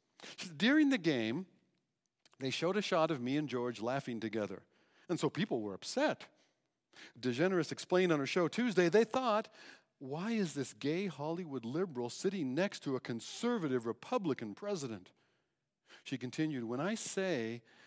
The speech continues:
be kind to one another, I don't mean only the people that think the same way that you do.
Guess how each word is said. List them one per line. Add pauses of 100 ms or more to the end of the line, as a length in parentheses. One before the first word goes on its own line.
(260)
be
kind
to
one
another, (760)
I
don't
mean (140)
only
the
people
that
think
the
same
way
that
you
do.